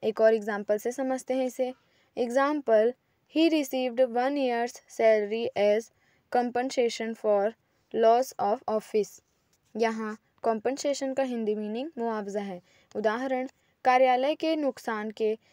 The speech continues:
मुआवजे के रूप में उन्हें एक वर्ष का वेतन मिला।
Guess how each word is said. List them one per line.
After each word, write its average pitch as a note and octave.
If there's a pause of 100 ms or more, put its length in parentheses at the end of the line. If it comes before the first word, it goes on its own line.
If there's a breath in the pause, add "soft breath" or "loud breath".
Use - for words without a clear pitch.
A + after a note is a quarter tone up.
(160 soft breath)
मुआवजे A3+
के G#3+
रूप B3
में B3+ (320)
उन्हें A#3
एक C4
वर्ष C4+
का B3+
वेतन G#3+
मिला। A3